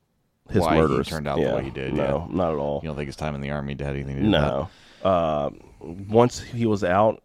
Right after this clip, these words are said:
Speaker 1: he gradu-
Speaker 2: I
Speaker 1: graduated with honors.
Speaker 2: I, I,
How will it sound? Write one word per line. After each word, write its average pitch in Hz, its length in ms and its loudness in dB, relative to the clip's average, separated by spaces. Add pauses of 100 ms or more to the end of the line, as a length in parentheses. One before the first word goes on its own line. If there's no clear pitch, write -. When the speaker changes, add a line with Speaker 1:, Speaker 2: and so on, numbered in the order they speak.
Speaker 1:
he 104 220 -2
gradu- 98 520 4
Speaker 2:
I - 40 -10 (140)
Speaker 1:
graduated 101 480 2
with 85 160 -2
honors. 90 540 4 (120)
Speaker 2:
I, 117 340 4
I, 147 40 -2